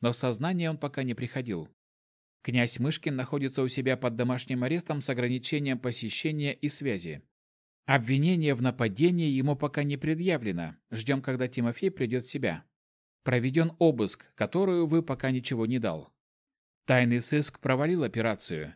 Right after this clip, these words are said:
и теперь все зависит от показаний Багрянина. У меня все.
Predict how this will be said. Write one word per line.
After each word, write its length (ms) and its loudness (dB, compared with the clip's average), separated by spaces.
и 120 0
теперь 360 0
все 160 -4
зависит 480 -2
от 140 -4
показаний 540 0
Багрянина. 640 -2
У 100 2
меня 240 2
все. 300 -4